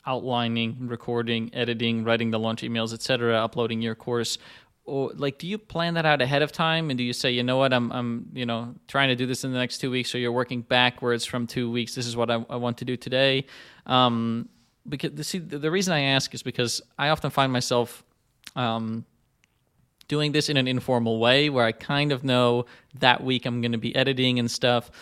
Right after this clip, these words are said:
Um, the reason I do that is 'cause there's other stuff, like, I'm trying to record podcast episodes as well, or, like, I'm trying to write blog posts, you know, or, you know, maybe there's other things I'm involved with. And I find it very difficult to say,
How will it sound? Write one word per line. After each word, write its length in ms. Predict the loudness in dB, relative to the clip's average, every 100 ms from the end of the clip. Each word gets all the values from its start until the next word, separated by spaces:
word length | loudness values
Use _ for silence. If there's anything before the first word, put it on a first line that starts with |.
| -20 -20 _
Um, 580 | 2 4 4 0 -2 -6 -10 -20 -20 -8
the 120 | -4
reason 280 | -2 0 0
I 60 | 2
do 160 | 4
that 140 | 4 4
is 100 | 0
'cause 120 | -2
there's 160 | -2 0
other 220 | 0 0
stuff, 240 | 4 2
like, 100 | 2
I'm 60 | -2
trying 180 | 0 0
to 60 |
record 340 | 0 0 0 0
podcast 400 | -2 0 -2 -2
episodes 400 | -6 -4 -4 -4
as 100 | -4
well, 180 | -2 0
or, 140 | 0 2
like, 160 | 0
I'm 60 | 0
trying 180 | 0 2
to 80 | 6
write 320 | 6 6 2
blog 280 | 4 4 4
posts, 420 | 2 2 0 -2
you 40 | 2
know, 180 | 4 6
or, 220 | 4 2 -2 -20 -8
you 120 | -6
know, 100 | -6 -8
maybe 240 | 0 2 4
there's 160 | 4 6
other 140 | 4
things 180 | 2 2
I'm 100 | 2
involved 420 | 2 8 8 8 4
with. 220 | 2 2 0
And 240 | 2 2
I 60 | 2
find 180 | 2 2
it 80 | 4
very 260 | 6 6
difficult 540 | 4 2 2 0 0 0
to 140 | -4 -6
say, 460 | 0 4 4 2